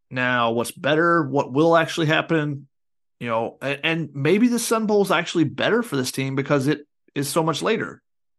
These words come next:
Um, you know, and the coaches won't be in the midst of trying to finalize, you know, National Signing Day while they're trying to prep for the game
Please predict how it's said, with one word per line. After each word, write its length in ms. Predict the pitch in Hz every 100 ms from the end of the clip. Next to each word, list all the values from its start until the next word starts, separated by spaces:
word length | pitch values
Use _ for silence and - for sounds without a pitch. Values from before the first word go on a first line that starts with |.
| _ _ _ _ _ _ _ _ _ 120
Um, 500 | 123 120 120 120 -
you 120 | 139 127
know, 140 | 120
and 80 | 123
the 60 |
coaches 420 | 120 165 156 156 127
won't 300 | 151 160 143
be 440 | 156 156 151 147 - _
in 140 | 156 156
the 80 | 143
midst 480 | 147 160 - - -
of 480 | 151 147 147 139 - _ _ _ _
trying 300 | - 147 160
to 60 | 143
finalize, 1040 | 143 151 160 151 147 151 147 147 135 - _ _ _ _ _
you 140 | 139 139
know, 140 | 127
National 360 | 127 139 139 143
Signing 360 | 165 185 170
Day 400 | 113 101 110 135 - _ _ _ _ _ _ _ _
while 240 | 139 139 143
they're 100 | 135
trying 280 | 151 143
to 60 | 135
prep 320 | 147 156 -
for 160 | - 123
the 80 | 123
game 420 | 117 101 -